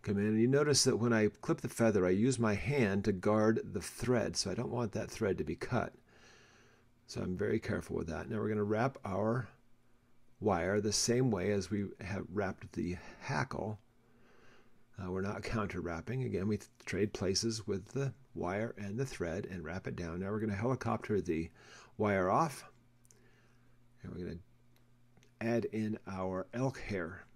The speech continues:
But the body length is about what we're looking for. We su-, we transfer it to our material hand. We're gonna wrap it three or four times, and then we're gonna pull straight up on it. Now you're gonna pinch this with your material hand hard while you're doing this to keep it in place.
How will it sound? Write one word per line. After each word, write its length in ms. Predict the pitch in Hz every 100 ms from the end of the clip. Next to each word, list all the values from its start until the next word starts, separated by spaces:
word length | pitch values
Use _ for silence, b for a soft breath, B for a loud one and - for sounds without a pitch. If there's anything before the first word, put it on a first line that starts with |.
| -
But 120 | 127 120
the 80 |
body 320 | 110 131 151 160
length 420 | 117 113 120 -
is 140 | 120
about 200 | 110 110
what 80 | 123
we're 80 | 139
looking 280 | 110 95 90
for. 320 | - 80 113
We 160 | 120 110 -
su-, 300 | - 135 127 - _ - b b b b b b - _ -
we 100 | -
transfer 440 | 113 135 139 - 143
it 160 | 147
to 180 | - 123
our 140 | 107
material 500 | 107 104 - 147 147
hand. 320 | 104 95 87 92
We're 80 |
gonna 160 | 110 113 110 _ -
wrap 280 | 127 151 151
it 100 | -
three 260 | - 147 156
or 60 |
four 220 | 147 165
times, 360 | 160 107 101 98
and 80 | 95
then 60 |
we're 80 | 110
gonna 120 | 107
pull 180 | 95 113
straight 520 | 95 - - 147 - -
up 240 | 117 117 85
on 140 | 65
it. 80 | 62
Now 340 | - - - 127
you're 60 |
gonna 120 | 120
pinch 460 | 117 - 196 196 -
this 420 | 117 104 101 -
with 160 | 120 104
your 100 | 117
material 420 | 117 - 127 110
hand 240 | 98 104
hard 520 | - - 85 151 - 92
while 140 | 110
you're 160 | 104 95
doing 240 | 120 107
this 160 | 107 -
to 100 | 98
keep 220 | - -
it 60 |
in 60 | 95
place. 420 | 104 139 98 -